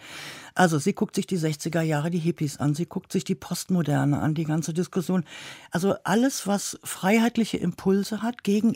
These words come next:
enge, absolute Wahrheiten, opponiert und ästhetisch oder politisch,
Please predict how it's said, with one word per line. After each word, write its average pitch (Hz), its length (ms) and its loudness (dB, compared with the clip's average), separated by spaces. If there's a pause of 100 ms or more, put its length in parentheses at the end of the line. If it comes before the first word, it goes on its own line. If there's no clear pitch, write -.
enge, 233 480 4 (340)
absolute 202 600 4
Wahrheiten, 214 800 2 (460)
opponiert 208 760 6
und 196 300 0 (140)
ästhetisch 196 640 2
oder 190 160 2
politisch, 180 680 -2